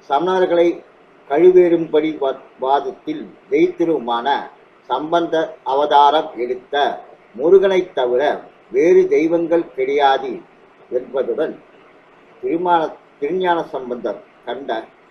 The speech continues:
கண்கண்ட தெய்வம் முருகனின் அருள் அவதாரமே சம்பந்தர் என்பது பல சான்றோர்களின் நம்பிக்கையாக இருந்தது என்று அரிய கருத்துக்களை கூறிய திரு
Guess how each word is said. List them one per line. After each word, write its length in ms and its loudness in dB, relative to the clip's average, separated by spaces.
கண்கண்ட 520 -2
தெய்வம் 320 -4
முருகனின் 640 -2
அருள் 340 0
அவதாரமே 720 0
சம்பந்தர் 640 -2
என்பது 520 -4
பல 240 0
சான்றோர்களின் 720 0
நம்பிக்கையாக 680 -2
இருந்தது 460 -4
என்று 380 -4
அரிய 500 -2
கருத்துக்களை 680 -4
கூறிய 420 -6
திரு 240 -2